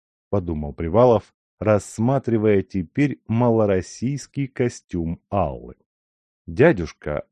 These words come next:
Оскар Филиппыч принадлежал к тому типу молодящихся старичков, которые постоянно улыбаются самым сладким образом,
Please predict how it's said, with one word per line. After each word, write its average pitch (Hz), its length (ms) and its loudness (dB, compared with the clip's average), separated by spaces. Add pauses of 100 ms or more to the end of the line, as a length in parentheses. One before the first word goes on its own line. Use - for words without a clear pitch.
(160)
Оскар 92 400 -4
Филиппыч 107 680 -4
принадлежал 120 680 0
к - 120 -20
тому 147 400 0
типу 127 400 -6
молодящихся 113 1000 0
старичков, - 880 -4
которые 151 540 2
постоянно 143 880 0
улыбаются 127 960 -2
самым 135 480 -2
сладким 131 720 0
образом, 71 640 -4